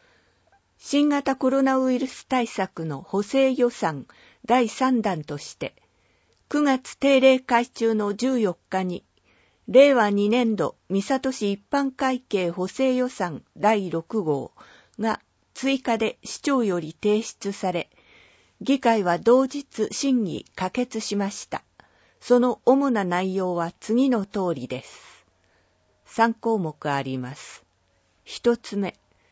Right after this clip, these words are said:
任意予防接種費助成事業及び個別予防接種事業、一億三千百六十六万円。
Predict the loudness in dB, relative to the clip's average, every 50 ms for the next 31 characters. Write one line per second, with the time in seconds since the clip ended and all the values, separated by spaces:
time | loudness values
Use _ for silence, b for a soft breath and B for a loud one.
0 | _ -2 0 2 2 4 4 4 4 2 0 -4 -4 0 2 2 4 6 6 4
1 | 4 2 2 2 2 2 0 -2 -6 -6 -6 -6 -4 -6 -6 -6 -8 _ _ _
2 | _ _ _ 0 2 2 2 2 2 2 2 2 2 0 -2 -4 -4 -2 -2 -2
3 | -2 -2 -4 -8 -10 _ _ 0 2 4 4 2 0 -2 -4 -6 -6 b b b
4 | b b b b b b 2 2 4 4 2 -2 -2 -4 -2 2 4 6 6 6
5 | 6 2 2 2 0 0 0 0 0 -2 -4 -4 -4 -2 -2 -4 -4 -2 -2 -2
6 | -2 -2 -6 -8 _ b b b b b b b _ -6 -6 -6 -4 -2 0 0
7 | 0 0 0 -4 -10 -8 -4 0 0 2 2 0 2 2 2 2 0 -2 -4 -4
8 | -6 -4 -4 -4 -4 -2 -2 -4 -4 -4 -6 -6 -2 -2 -2 0 2 0 0 -2
9 | -2 -4 -2 0 0 0 0 -2 -2 -2 -4 -4 -4 -6 -8 -10 -14